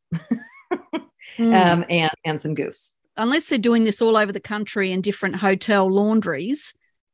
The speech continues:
Speaker 2: that could be it. I'm not sure, but I just assumed it was the same laundry.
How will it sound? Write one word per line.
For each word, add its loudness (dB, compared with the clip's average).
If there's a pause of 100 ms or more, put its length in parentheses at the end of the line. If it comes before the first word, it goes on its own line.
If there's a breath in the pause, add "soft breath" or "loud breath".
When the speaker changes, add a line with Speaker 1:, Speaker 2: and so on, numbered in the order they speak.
Speaker 2:
that 2
could -2
be 2
it. 0
I'm 0
not -4
sure, -2 (140)
but 0 (120)
I 8
just 2
assumed 0
it -4
was -6
the -10
same -2
laundry. -6